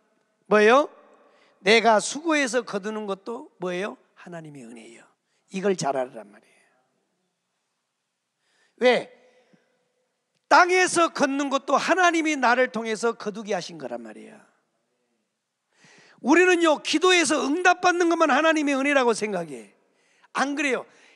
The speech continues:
이 땅에 내가 수고해서 거두는 것도 하나님의 은혜예요. 그래서 하나님의 은혜를 잊으면 안 돼요. "주여,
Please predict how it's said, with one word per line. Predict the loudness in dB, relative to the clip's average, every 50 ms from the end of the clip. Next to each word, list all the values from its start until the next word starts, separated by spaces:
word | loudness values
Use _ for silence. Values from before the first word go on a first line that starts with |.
| _ _ 0
이 | 0 0 0 2
땅에 | 2 2 4 4 2 0 0
내가 | 2 2 2 4 6 4 4 4
수고해서 | 2 -2 -6 -6 -6 -4 -4 -4 -4 -2 -4 -2 0 2 0 0 0
거두는 | -2 -4 -4 -4 -4 -8 -8 -8 -8
것도 | -8 -8 -8 -6 -8 -8
하나님의 | -6 -6 -8 -8 -8 -8 -12 -12 -12
은혜예요. | -14 -16 -16 -16 -18 -18 -20 -20 -20 _ _ _ _ _ _ _ _ _ _ _ _ _ _ _ _ _ _ _ _ _ _ _ _ _ _ _ _ _ _ _ _ _ _ _ _ _ _ _ _ _ _ _ _ _ _ _ _
그래서 | -10 -8 -6 -2 -2 -2
하나님의 | 0 0 0 0 0 0 0 -2 -2
은혜를 | -2 -2 -4 -4 -4 -6 -10 -12
잊으면 | -12 -14 -14 -16 -18 -18 -18
안 | -20 -20 -20
돼요. | -20 -20 -20 -20 _ _ _ _ _ _ _ _ _ _ _ _ _ _ _ _ _ _ _ _ _ _ _ _ _ _ _ _ _ _ _ _ _ _ _ _ _ _ _ _ _ _ _ _ _ _ _ _ _ _ _ _ _ _ _ _ _ _ _ _ _ _ _ _ _ _ _ _ _ _
"주여, | -14 -12 -12 -12 -12